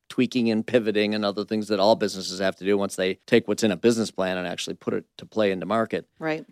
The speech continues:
Speaker 1: You're taking all that market feedback back that you're getting, good and bad, whatever it may be, and you're learning from that and you're adapting. And then when you guys think about this business, where does it go? You know, what's the ultimate manifestation of this? What are you driving toward?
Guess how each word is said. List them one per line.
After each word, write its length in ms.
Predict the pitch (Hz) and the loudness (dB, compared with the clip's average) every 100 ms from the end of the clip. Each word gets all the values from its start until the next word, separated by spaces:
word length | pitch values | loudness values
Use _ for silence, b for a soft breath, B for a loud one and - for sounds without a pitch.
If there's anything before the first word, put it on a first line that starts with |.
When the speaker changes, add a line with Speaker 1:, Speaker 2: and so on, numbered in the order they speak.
| - | -14
Speaker 1:
You're 140 | 110 | -8
taking 300 | 101 113 107 | -2 0 2
all 80 | 104 | 2
that 160 | 104 95 | 2 2
market 400 | 101 101 107 - | 0 0 -2 -6
feedback 600 | 117 110 104 98 - - | -2 0 2 2 0 -2
back 240 | 98 95 | -2 -2
that 60 | 92 | -6
you're 120 | 92 | -8
getting, 420 | 92 95 98 104 - | -4 -4 -4 -8 -4
good 160 | 92 90 | -4 -4
and 100 | - | -6
bad, 340 | 82 90 - | -4 -4 -6
whatever 240 | - 87 95 | -10 -10 -8
it 40 | |
may 140 | 95 95 | -8 -6
be, 220 | 101 107 | -4 -2
and 100 | 98 | -4
you're 80 | 101 | -4
learning 240 | 110 113 | -4 -4
from 140 | - 101 | -4 -4
that 240 | 98 104 | -2 -2
and 80 | 104 | -4
you're 120 | 95 | -8
adapting. 600 | - 98 104 104 104 110 - _ _ - | -2 0 0 -2 -4 -6 -14 _ _ 0
And 180 | 120 120 | 6 8
then 300 | 123 120 - _ - | 8 4 0 _ -6
when 120 | 110 | -2
you 80 | 131 | 2
guys 200 | 151 - | 2 2
think 260 | - 147 | 0 2
about 340 | 131 101 92 90 - | 2 0 -2 -2 -6
this 240 | 107 107 | -2 -2
business, 480 | - 101 87 90 - | 0 -2 -2 -8 2
where 140 | 120 | 2
does 140 | 151 123 | 2 -2
it 120 | - | -6
go? 360 | 95 82 71 - | -6 -6 -8 -12
You 80 | 110 | -8
know, 80 | |
what's 200 | 110 113 | -4 -4
the 100 | 113 | -2
ultimate 320 | 104 104 104 87 | -2 -2 -8 -8
manifestation 640 | 95 95 - - 92 90 | -8 -8 -10 -8 -8 -8
of 60 | 87 | -10
this? 60 | 117 | -2
What 100 | 147 | 2
are 40 | |
you 100 | 147 | 2
driving 500 | 107 95 101 98 85 | 0 -8 -6 -8 -10
toward? 320 | - 82 62 | -16 -16 -16